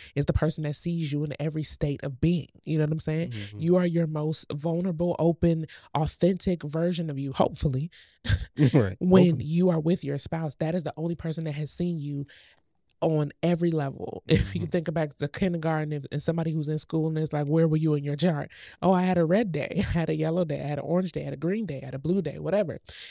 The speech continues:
Speaker 1: And it's like, you're the o-, your spouse is the only person that sees all of those versions of
Speaker 2: All
Speaker 1: you
Speaker 2: the days,
Speaker 1: and
Speaker 2: yeah.
Speaker 1: loves all those versions of you. So when I,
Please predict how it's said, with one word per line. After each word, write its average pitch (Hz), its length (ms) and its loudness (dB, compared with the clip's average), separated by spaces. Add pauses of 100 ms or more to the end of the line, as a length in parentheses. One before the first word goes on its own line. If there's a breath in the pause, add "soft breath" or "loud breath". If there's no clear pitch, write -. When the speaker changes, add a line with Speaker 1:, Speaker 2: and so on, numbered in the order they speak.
(120)
Speaker 1:
And 156 100 -2
it's 160 120 -4
like, 156 180 -6
you're 160 240 -2
the 160 180 -4
o-, 160 220 -6
your 156 160 -2
spouse 180 320 -6
is 165 60 -6
the 131 80 -6
only 160 140 -4
person 151 260 -6
that 143 140 -8
sees 170 460 -4
all 151 280 2
of 139 100 0
those 139 220 0
versions 143 440 -2
of 131 120 -4
Speaker 2:
All - 40 -6
Speaker 1:
you 117 200 -4
Speaker 2:
the 113 180 -8
days, 113 160 2
Speaker 1:
and 160 160 6
Speaker 2:
yeah. 170 100 6
Speaker 1:
loves 170 320 6
all 151 220 0
those 143 220 -2
versions 143 360 -2
of 139 140 -4
you. 151 140 -2
So 147 180 -6
when 151 340 -6 (140)
I, 165 160 0